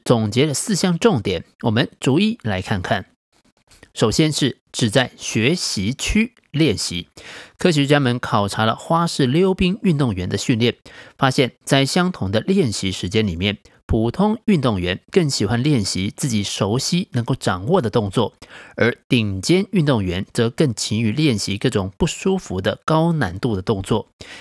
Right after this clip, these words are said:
心理学家把人的知识和技能划分成三个层次，最里面的这一层叫做舒适区，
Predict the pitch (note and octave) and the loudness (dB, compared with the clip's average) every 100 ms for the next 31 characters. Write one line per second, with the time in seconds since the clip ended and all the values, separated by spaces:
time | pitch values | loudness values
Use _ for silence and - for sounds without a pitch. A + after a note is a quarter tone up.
0 | - - D3+ A#2+ A2 G#2+ A2+ - A#2 A2 | -16 -2 0 2 2 2 0 0 0 2
1 | G#2 B2+ C#3 - - F#3 - C#3+ G#2+ G#2+ | 2 2 0 0 -2 -2 0 0 0 -2
2 | G#2 - G#3 B2+ F2+ G#2 - B2 A2 B2 | -4 -2 0 0 -2 -6 -2 0 0 -4
3 | A2+ F#2+ A#2 - - F#3+ F#3 A2+ - E2+ | -4 -6 -8 -8 -2 0 0 -2 -4 -6
4 | G2 C#3+ - _ - - - - F#3 A#2 | -2 -2 -2 _ -20 -20 -6 2 2 2
5 | G2 A#2 G3+ G#3+ - A#2 - F2+ G2 - | -2 2 0 2 0 0 -2 -6 -6 -2
6 | A#2+ A2 A2 - - F3 E3 - B2+ E2+ | -2 0 -2 -4 -2 -2 -2 -4 -4 -4
7 | - A#2 B2+ | -4 -2 -2